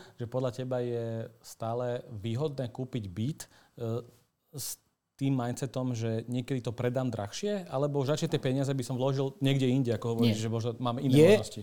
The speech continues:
Speaker 2: je to veľmi dobrá investícia
Speaker 1: Mhm.
Speaker 2: za predpokladu, že počítam s tým, že to budem držať, držať pätnásť rokov, hej, desať, desať rokov minimum, a keď počítam, že sa o to budem starať,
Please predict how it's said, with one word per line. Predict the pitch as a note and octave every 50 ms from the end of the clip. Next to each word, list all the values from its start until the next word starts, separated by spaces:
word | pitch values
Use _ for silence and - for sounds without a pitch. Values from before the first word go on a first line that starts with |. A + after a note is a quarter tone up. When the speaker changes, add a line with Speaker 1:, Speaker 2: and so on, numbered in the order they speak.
| - -
Speaker 2:
je | - A2+ B2+ D3 D3+
to | - D#3
veľmi | A#2+ B2+ C#3+ D3+ C#3+ B2
dobrá | G#2+ A#2+ G#2+ A2+ G#2+ G2
investícia | F#2+ G#2+ B2 C#3+ D3 - - - F3 E3+ - - F3+ F3+
Speaker 1:
Mhm. | F3+ F3 - - - - _ -
Speaker 2:
za | G2+ G#2+ G2+
predpokladu, | - - - C#3+ D3+ D3+ - - D#3+ D#3+ - D3 B2+ A#2+ A#2+
že | G2+ G#2
počítam | F#2 - - B2 C3 B2+ - D3+ C#3 - G2+ F2+
s | F2+ -
tým, | - A#2 A2+
že | G#2+ G#2 F#2
to | - G2
budem | F2+ G2+ G#2 A2 F#2+ F#2
držať, | F2+ A2 G#2+ F#2+ G2+ F2+ - - - _
držať | _ A#2 A2+ G2 G#2+ G2+ - - -
pätnásť | - D3+ D#3 - - C3+ G#2 F#2 -
rokov, | F2 F#2+ F#2+ - - G#3 A#3 B3+ B3 - - - - - _ _ _ _ _
hej, | - G#2+ A2+
desať, | A2 G2 - A2+ G2+ - - - C3+ D#3 D#3+ - - - - _ _ _ _ - -
desať | - A2 A2 - - G#2 F#2+
rokov | G2+ G2+ - - A2
minimum, | F#2 F2 F2 F#2+ A2 B2+ D#3 F#3 G3 G3+ F3 - - - - - - -
a | - A#2+
keď | - - B2+ G#2+ -
počítam, | - C#3+ C#3+ C#3 - - F3 - F3+ F3 E3+ D#3+
že | B2 B2
sa | A#2 - A#2
o | G2+ A#2
to | A2 -
budem | G2 G2+ A2+ G2 F#2+ F2+
starať, | F2+ - - F2+ F2 E2+ E2+ - -